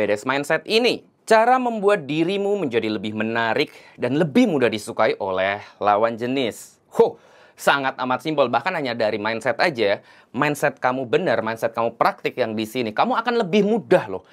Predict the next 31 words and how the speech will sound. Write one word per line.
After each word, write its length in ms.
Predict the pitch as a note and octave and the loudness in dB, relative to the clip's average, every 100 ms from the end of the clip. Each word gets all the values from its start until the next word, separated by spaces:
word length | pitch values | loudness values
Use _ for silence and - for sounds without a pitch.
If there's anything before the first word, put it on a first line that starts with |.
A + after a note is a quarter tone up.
| - | -10
disukai 480 | B2+ B2+ - A#2+ D3 | -10 -8 -4 -2 -2
sama 240 | A#2 A#2+ | -4 -4
cewek-cewek. 640 | B2 B2+ - F#3 F#3 - _ _ _ _ - | -4 -4 -2 -4 -4 -6 _ _ _ _ -12
Hanya 320 | B2+ D#3+ C3 | -10 -8 -10
dari 160 | C3+ | -10
mindset. 720 | C#3 C#3+ C#3+ C3+ - - G3 - _ _ _ _ _ _ _ _ - | -10 -10 -12 -14 -14 -10 -10 -12 _ _ _ _ _ _ _ _ -4
Belum 160 | B2 A2 | -2 -2
yang 160 | B2+ | -4
lain-lain. 480 | G2 G2 F#2+ A#2+ D#2+ _ - | -6 -8 -6 -6 -8 _ -4
Mengapa 480 | A#3+ C4 C4 C4+ C#4+ | 0 0 2 2 2
P 80 | |
D 160 | G3 F3+ | 0 0
K 160 | F3 E3+ | -2 0
T 160 | F3 | 0
yang 160 | D#3+ D3+ | 0 -2
ribet, 480 | D#3 D#3+ A2 D3+ - _ | -4 -4 -2 -4 -4 _
lama, 480 | B2 D#3 C#3+ D3 C#3+ | 0 2 2 0 -2
dan 240 | C3 A#2 | -2 -2
menghabiskan 560 | A#2 A2+ A2 A2+ C3 A#2 | -2 -2 -2 -2 -2 -2
banyak 400 | G#2+ G#2 G#2+ G#2 - - | -2 -2 -4 -6 -4 2
hal, 400 | A3 C3+ C#3 - _ _ _ _ _ - | 4 4 0 -6 _ _ _ _ _ -8
itu 80 | F3+ | -2
malah 240 | D#3+ D3 | 2 2
nggak 160 | C3 A#2 | 0 2
baik? 260 | A#2+ G2 - _ - | 2 0 -6 _ 0
Banyak 320 | D#3+ A3+ A#3 | 2 2 2
cowok 240 | G#3+ A3 | 2 2
P 80 | F#3 | -2
D 20 | F3+ | 0
K 60 | F3 | 0
T 20 | E3+ | 0